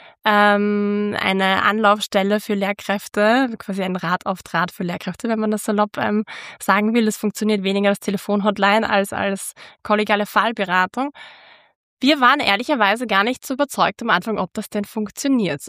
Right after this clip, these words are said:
Aber wir haben uns dazu verschrieben, das auszuprobieren, was da rauskommt. Und es ist beeindruckend, was der Teacher Support für eine Nachfrage hat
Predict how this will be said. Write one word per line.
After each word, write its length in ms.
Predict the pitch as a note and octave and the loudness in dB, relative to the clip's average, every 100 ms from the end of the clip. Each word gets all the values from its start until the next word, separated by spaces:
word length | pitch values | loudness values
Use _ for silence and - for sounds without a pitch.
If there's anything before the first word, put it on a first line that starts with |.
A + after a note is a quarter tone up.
| - | -2
Aber 320 | G#3 G#3 G#3 | 0 0 0
wir 140 | G#3 | 0
haben 120 | G#3+ | 0
uns 140 | A3 - | -4 -4
dazu 220 | G#3 A3+ | -8 -6
verschrieben, 500 | G#3+ G3+ A3 A#3 D4 | -4 -4 -2 0 2
das 160 | A3 - | 0 2
auszuprobieren, 640 | E3+ G3 A#3 A3+ A3+ A3+ | 2 0 -4 0 0 0
was 120 | G#3 | -2
da 100 | - | -4
rauskommt. 920 | F#3 E3+ A3 C4 - F#3+ A#3+ D#4+ - - - - - _ | 2 2 2 -4 -2 0 0 -2 -8 -20 -20 -20 -20 _
Und 320 | A#3 A3+ - | 0 0 0
es 140 | A3 A3+ | -4 -4
ist 160 | G#3 - | -8 -4
beeindruckend, 1120 | G3+ - F3+ F#3 A3 C4 C4 B3 - C4 C4 - _ _ - | -4 0 0 2 0 -2 -4 -4 0 0 0 -6 _ _ -4
was 300 | G3 G3 - | 0 0 0
der 100 | G#3+ | -4
Teacher 280 | A#3+ - | -4 -4
Support 360 | A#3+ G#3+ A#3 A3+ | -6 -2 2 2
für 80 | A3+ | 2
eine 100 | G3+ | 0
Nachfrage 720 | F#3 G#3+ - - A#3 A3+ - | 2 2 0 -2 0 0 -2
hat 400 | G#3+ - - - | -2 -4 -20 -20